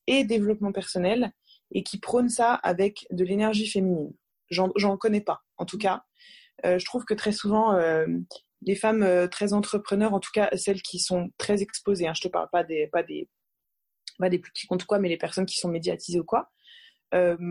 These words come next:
sont très business avec le côté un petit peu plus masculin, ou très business sans le côté dev perso, ou très dev perso sans le côté business. Et voilà, et je, je trouve pas forcément de figure vraiment féminine en France,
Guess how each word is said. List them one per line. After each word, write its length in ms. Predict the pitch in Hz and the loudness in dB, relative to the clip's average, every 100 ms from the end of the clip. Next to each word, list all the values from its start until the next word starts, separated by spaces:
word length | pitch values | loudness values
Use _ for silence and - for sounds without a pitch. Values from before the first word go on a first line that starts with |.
| 175 - | -6 -6
sont 220 | - 214 | -2 -2
très 220 | 214 233 | 0 0
business 460 | 226 214 214 233 220 | 0 2 2 2 2
avec 260 | 190 180 - | 2 0 -2
le 80 | |
côté 220 | 190 185 202 | -2 0 0
un 100 | 196 | -2
petit 180 | - | -4
peu 100 | - | -10
plus 200 | 180 - | -10 -2
masculin, 560 | 196 180 - 185 190 285 _ _ - - - _ | 0 0 -2 -2 -2 -4 _ _ -20 -20 -20 _
ou 220 | 220 240 214 | 2 2 2
très 160 | - 226 | 0 0
business 380 | 220 226 226 | 2 2 0
sans 100 | 220 | 2
le 60 | 208 | 0
côté 260 | 208 202 196 | 0 -2 0
dev 200 | 180 180 | 0 -2
perso, 460 | 185 180 - 262 254 | -6 -4 0 2 2
ou 120 | 226 | -4
très 180 | 214 226 | -2 0
dev 160 | 220 220 | 0 0
perso 300 | 220 214 220 | -2 -2 -2
sans 140 | 214 196 | -2 -2
le 60 | |
côté 240 | 196 196 180 | -2 -4 -4
business. 680 | 170 175 202 269 - - _ - - _ _ - | -8 -4 -2 -2 -4 -12 _ -20 -20 _ _ 0
Et 160 | 196 196 | 2 4
voilà, 300 | 202 202 196 | 4 4 4
et 60 | |
je, 160 | 208 214 214 | 2 0 0
je 160 | 214 220 | -2 -2
trouve 220 | 220 220 | -2 -2
pas 140 | 339 | 0
forcément 320 | 359 - 240 254 | 0 -2 2 4
de 160 | 220 | 2
figure 500 | 185 - 226 226 247 | 0 -2 0 2 0
vraiment 300 | 202 202 214 | 0 2 2
féminine 420 | 226 214 208 220 | 2 2 4 4
en 100 | 220 | 2
France, 540 | 196 - 226 - - | -2 -2 -2 -2 -6